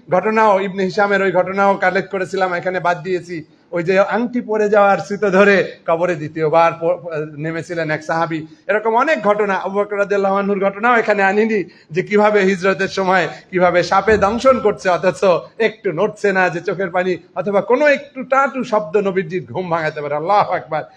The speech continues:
এরকম অনেক অনেক ঘটনা রয়েছে, এটার উপরে আলাদা বইও রয়েছে। আমি মাত্র কয়েকটি ঘটনা এখানে আপনাদের সামনে উল্লেখ করেছি। সাহাবায়ে কেরাম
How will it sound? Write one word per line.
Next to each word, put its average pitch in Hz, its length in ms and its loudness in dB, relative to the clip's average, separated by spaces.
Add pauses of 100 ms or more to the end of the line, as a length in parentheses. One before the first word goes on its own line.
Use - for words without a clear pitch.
(160)
এরকম 262 380 4
অনেক 339 420 2
অনেক 285 220 0
ঘটনা 220 360 0
রয়েছে, 214 300 -2
এটার 214 180 -2
উপরে 208 200 2
আলাদা 202 280 2
বইও 208 280 6
রয়েছে। 233 360 2 (220)
আমি 254 200 0
মাত্র 262 300 2
কয়েকটি 220 380 2
ঘটনা 190 340 -2
এখানে 180 280 -2
আপনাদের 170 340 -4
সামনে 165 220 -6
উল্লেখ 160 260 0
করেছি। 147 360 -4 (1040)
সাহাবায়ে 254 500 2
কেরাম 247 580 2